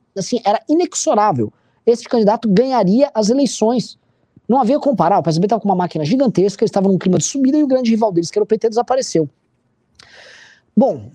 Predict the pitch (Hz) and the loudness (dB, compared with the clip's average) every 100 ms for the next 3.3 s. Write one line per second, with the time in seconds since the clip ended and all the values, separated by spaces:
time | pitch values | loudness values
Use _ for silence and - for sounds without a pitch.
0 | - 180 180 160 175 156 147 147 - 285 | -4 0 2 2 2 2 2 0 0 0
1 | 302 - 226 233 214 196 196 - 185 - | 2 2 2 2 2 0 0 -2 -4 -2
2 | 120 107 _ - 165 170 180 262 151 165 | -4 -4 _ 0 2 2 2 2 2 0
3 | - 127 92 | -2 -4 -6